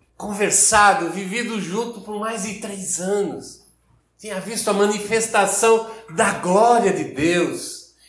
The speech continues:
É no testemunho desses homens que nós baseamos a nossa fé. É no testemunho da ressurreição de Cristo que esses homens nos trouxeram que nós baseamos a nossa fé.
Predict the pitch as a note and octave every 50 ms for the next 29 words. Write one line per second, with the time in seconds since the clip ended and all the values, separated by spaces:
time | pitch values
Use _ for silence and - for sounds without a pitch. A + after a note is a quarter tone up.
0 | _ - F3+ G3 G#3+ G#3+ G#3+ A3+ G#3+ - - G#3 G#3+ A#3 A#3 A#3 A3 G#3 - -
1 | F3+ D#3 D3+ F#3+ G#3 G#3 G3+ G3 - - F#3+ F3+ F3+ E3 D3+ D3+ D#3+ D#3+ D#3 D#3
2 | D#3 D#3 D3+ C#3 C#3 C3+ C3+ C3+ C3+ C3+ C3+ B2 B2 - C#3 C#3 C#3+ D3 C#3+ C#3+
3 | - - _ _ _ _ _ _ _ _ _ _ _ _ _ _ - F3+ F#3 G#3
4 | G#3 G#3 A3 G#3+ - - G#3 G#3 A3 A#3 A3+ A3 G3 G3 G3+ F#3 - - A3+ G#3
5 | G#3 G3 F#3 - - - G#3+ G#3+ A3 G3+ G3 G3 - F#3+ G#3 A3 A3+ G#3+ - -
6 | - - F#3+ F#3 F#3 F#3 F#3 E3 D#3 F3 F#3+ F#3+ F#3 - - - - - - _
7 | - F3+ F#3+ F#3+ - F#3 E3+ F3 - F#3+ F#3+ F#3+ F#3 F#3+ F#3+ F#3 F#3+ F3+ - D#3
8 | F#3+ F#3+ F#3+ E3+ F3 F#3 G3 G3 F#3+ F#3 E3+ D#3 D3+ D3+ C#3+ - C#3 C3+ C3+ -
9 | D3+ D3 D3+ D#3 D#3 D#3 - - - -